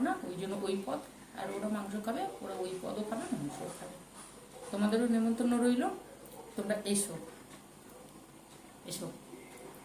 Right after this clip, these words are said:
ঠিক আছে? তোমরা এলে অবশ্যই করে খাওয়াবো তোমাদেরকে। তাহলে ভালো লাগলে লাইক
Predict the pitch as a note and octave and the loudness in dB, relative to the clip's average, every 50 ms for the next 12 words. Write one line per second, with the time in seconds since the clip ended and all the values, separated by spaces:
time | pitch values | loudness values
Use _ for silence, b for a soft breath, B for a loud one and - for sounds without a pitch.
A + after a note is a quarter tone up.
0 | - - - - G3+ G3 G3 - - - - G#3+ - - - - - - - - | -18 -16 -10 -8 -8 -6 -4 -4 -4 -4 -4 -6 -6 -8 -12 -16 -18 -20 -20 -20
1 | - - - F3+ F3+ F3+ F3+ F3 E3+ A3+ - - - D#3+ D#3+ E3 D#3+ - - A3 | -16 -10 -8 -2 2 4 4 4 2 0 -4 -4 -6 -6 -6 -4 -4 -4 -2 -2
2 | - - - - - - - - - - - - - - - - - - - - | -2 -2 -2 -4 -4 -4 -6 -6 -8 -8 -8 -8 -8 -8 -8 -6 -6 -6 -8 -8
3 | - - - - - - - - - - - - - - - - G3+ E3 F#3+ G#3 | -8 -10 -10 -12 -12 -14 -16 -16 -16 -18 -18 -18 -14 -10 -10 -8 -6 -4 0 0
4 | D#4 G#4 G4+ - - - - - - - - - - - - - - - - - | 0 0 0 -4 -10 -12 -16 -18 -18 -18 -18 -18 -18 -18 -18 -18 -20 -20 -18 -18
5 | - - - - G#3+ G#3 B3+ C4+ C4 B3+ A#3+ A3+ G#3 G#3 C4 F4+ G4 - - - | -18 -18 -8 -2 2 4 6 8 8 8 6 6 4 4 2 2 0 -2 -6 -10
6 | - - - - - - - - - - - - - - - - - - - - | -12 -14 -16 -16 -18 -20 -20 -18 -16 -16 -16 -14 -16 -16 -18 -18 -18 -16 -6 0
7 | G3 G3 G3+ G3+ | 2 4 4 4